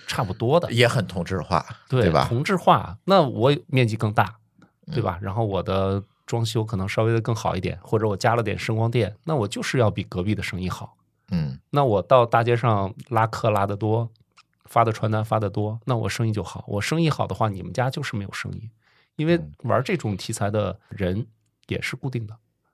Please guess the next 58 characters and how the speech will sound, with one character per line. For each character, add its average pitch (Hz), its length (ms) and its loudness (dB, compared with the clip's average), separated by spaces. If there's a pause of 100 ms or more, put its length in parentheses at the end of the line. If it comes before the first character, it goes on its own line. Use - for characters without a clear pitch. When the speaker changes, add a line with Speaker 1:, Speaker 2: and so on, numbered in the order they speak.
(460)
Speaker 1:
也 - 80 -6
不 - 140 -6
是 131 60 0
会 135 160 -2
是 95 360 -2
所 - 180 0
有 110 60 4
人 90 140 -4
都 101 100 -6
喜 - 140 -8
欢 - 160 -12
玩， 95 100 -16 (260)
就 - 140 -8
还 104 160 -4
是 135 160 -2
那 113 140 -4
波 98 120 -6
人， 92 140 -6 (220)
可 104 100 -8
能 101 100 -4
就 117 80 -2
是 117 60 -2
那 110 100 -2
波 107 200 -4
年 101 160 -8
轻 117 180 -6
人， 95 160 -4
Speaker 2:
嗯。 98 80 -6
Speaker 1:
那 101 80 -4
波 98 160 -4
学 - 180 -6
生 95 160 -6 (120)
什 - 100 -20
么 117 140 -12
的。 - 80 -20 (200)
Speaker 2:
刚 120 140 6
才 151 80 10
你 135 80 4
也 104 100 6
说 110 240 8
了， 110 80 6
疫 120 80 0
情 104 160 0
期 113 140 -4
间 98 160 4
可 90 140 -2
能 78 220 -2
整 - 140 -2
个 87 160 4
的 90 60 4
行 - 240 -2
业 92 180 4
都 82 140 0
不 87 200 -6
是 90 60 0
特 - 160 -2
别 71 160 4
好。 - 320 -4